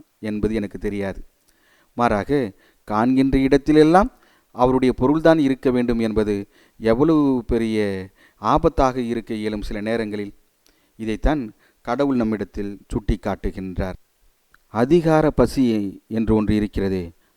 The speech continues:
அது மிகவும் ஆபத்தானது, மிக மிக ஆபத்தானது. "நான் தான் இருக்க வேண்டும், நான் மட்டும்தான் இருக்க வேண்டும், என்னை சார்ந்தவர்கள் மட்டும்தான் இருக்க வேண்டும்" என்ற ஒரு எண்ணம் வருகின்றதே, மிக மிக மிக கடினமான சூழலுக்குள்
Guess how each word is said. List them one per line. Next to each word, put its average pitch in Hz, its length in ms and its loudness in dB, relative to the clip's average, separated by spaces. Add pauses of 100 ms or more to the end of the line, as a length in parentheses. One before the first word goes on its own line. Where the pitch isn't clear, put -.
அது 110 160 0
மிகவும் 151 440 2 (340)
ஆபத்தானது, 101 680 -2 (260)
மிக 143 260 0
மிக 165 300 2 (300)
ஆபத்தானது. 101 640 0 (220)
"நான் 104 340 -2
தான் 127 160 2
இருக்க 120 340 0
வேண்டும், 117 220 2
நான் 120 220 0
மட்டும்தான் 131 480 0
இருக்க 120 320 0
வேண்டும், 120 240 2
என்னை 113 240 -2
சார்ந்தவர்கள் 139 520 2
மட்டும்தான் 147 460 4 (320)
இருக்க 165 360 6
வேண்டும்" 143 320 4
என்ற 113 220 2
ஒரு 110 180 2
எண்ணம் 135 320 4
வருகின்றதே, 104 480 2 (500)
மிக 185 400 2
மிக 135 260 6
மிக 117 580 2
கடினமான 131 640 2
சூழலுக்குள் 113 640 0